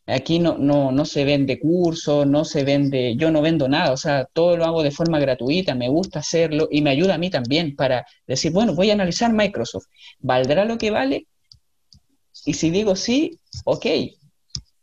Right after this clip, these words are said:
Y me sale no, bueno, no será bien, pero, pero también me ayuda a ir creciendo, en, es decir, a buscar otras métricas, a lo mejor, no sé,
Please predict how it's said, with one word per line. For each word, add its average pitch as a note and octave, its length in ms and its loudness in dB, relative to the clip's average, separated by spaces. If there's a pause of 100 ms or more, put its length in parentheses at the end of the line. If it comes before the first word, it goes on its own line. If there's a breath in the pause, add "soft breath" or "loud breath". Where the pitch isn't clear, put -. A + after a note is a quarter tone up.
(680)
Y C#3+ 60 -2
me C#3+ 120 2
sale D3 280 0
no, F3+ 120 2 (120)
bueno, F#3 320 -2 (880)
no F#3+ 320 2
será C#3 340 0
bien, C#3 380 0 (380 loud breath)
pero, C#3 680 2 (1080)
pero C#3 200 0
también C3 280 0
me D#3+ 80 2
ayuda D#3 220 2
a - 20 2
ir E3 140 -2
creciendo, D#3+ 480 -2
en, C3+ 360 0
es C3 120 -4
decir, C#3+ 320 -4
a D3+ 160 0
buscar C#3+ 360 -2
otras D3+ 240 -4
métricas, D3 540 2
a - 20 0
lo B2+ 100 0
mejor, C3 340 -2
no C3+ 100 -2
sé, B2 200 -2